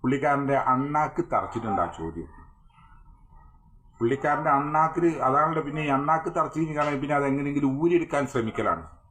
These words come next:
സ്വാഭാവികമായിട്ട്. ആരെ അണ്ണാക്ക് തറച്ചാലും ചെയ്യൽ അതാണ്. അത് പിന്നെ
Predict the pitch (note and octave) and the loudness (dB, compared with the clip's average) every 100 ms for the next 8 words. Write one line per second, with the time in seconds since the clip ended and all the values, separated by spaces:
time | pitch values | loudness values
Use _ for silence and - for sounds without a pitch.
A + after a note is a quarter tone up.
0 | - - - A2+ A#2 B2 B2+ A2 - - | -20 -18 -4 -2 2 2 0 -4 -8 -20
1 | - - - - - - B2+ D#3 D#3+ E3 | -20 -20 -20 -20 -8 0 2 4 2 2
2 | D#3+ D#3 D3 B2+ C#3+ C3+ C3 C3 C3 A#2 | -2 0 -2 0 0 -2 -2 2 2 2
3 | G2 G#2 B2 D#3 D#3+ D#3+ | 0 0 0 -2 -2 -2